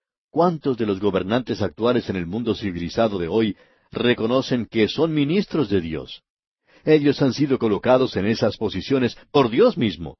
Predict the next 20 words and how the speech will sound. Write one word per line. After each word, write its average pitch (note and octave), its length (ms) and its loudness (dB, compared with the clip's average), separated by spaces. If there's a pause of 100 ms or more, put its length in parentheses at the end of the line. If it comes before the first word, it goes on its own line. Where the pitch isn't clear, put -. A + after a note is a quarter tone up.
(120)
aunque C#3+ 320 2
ellos D3+ 240 2
mismos C#3 320 0
no B2+ 140 0
lo B2+ 60 0
sepan. G2 420 -2 (640)
Dios D#3 380 2
ha C3 100 2
permitido A#2+ 540 2
que F2+ 160 -4
lleguen G#2+ 340 2
a E2+ 140 0
esos G2+ 280 -2
lugares G#2+ 460 0
tan E3+ 240 2
prominentes. E3+ 800 -4 (320)
Y C#3 120 6
Ciro C3+ 220 2
dice, C#3+ 380 2 (280)
"Jehová, G2 760 0